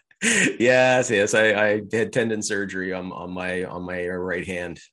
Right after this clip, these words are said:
uh, about a week ago. So I gotta suffer through this stupid cast until Monday, and that comes off, and then hopefully it's just a bandage after that.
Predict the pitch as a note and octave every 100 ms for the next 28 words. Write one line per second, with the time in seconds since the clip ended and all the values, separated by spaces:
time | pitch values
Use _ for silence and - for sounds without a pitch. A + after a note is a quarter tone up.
0 | - F2+ E2+ F2 E2 E2 E2+ D#2 D#2 D2
1 | D#2 D#2 D2+ E2 D#2 D#2+ E2+ F2+ F2+ F2+
2 | - - A#2+ G#2 G2 A2+ G2 G2 - G2+
3 | - D2+ - F2 F#2 D#2 E2 F2 E2+ F2+
4 | E2+ E2+ E2 F2 - E2 E2 D#2 D#2 E2
5 | D#2+ D#2 D2+ D#2+ D#2 - D#2 - D2 C#2+
6 | C#2+ C#2+ - B1+ - B1 B1+